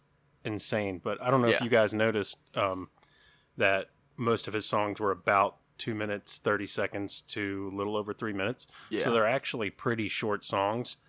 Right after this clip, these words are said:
Speaker 1: so you can nail through 'em pretty quickly, but still, thirty-six songs is
Speaker 2: Yeah.
Speaker 1: uh,
Speaker 2: Yeah.
Speaker 1: just a whole lot. So,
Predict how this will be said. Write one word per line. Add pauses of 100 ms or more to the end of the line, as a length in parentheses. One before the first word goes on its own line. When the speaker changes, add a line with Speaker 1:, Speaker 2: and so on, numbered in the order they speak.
(280)
Speaker 1:
so
you
can
nail
through
'em
pretty
quickly,
but (540)
still, (380)
thirty-six
songs
is
Speaker 2:
Yeah. (420)
Speaker 1:
uh,
Speaker 2:
Yeah. (140)
Speaker 1:
just
a
whole
lot.
So,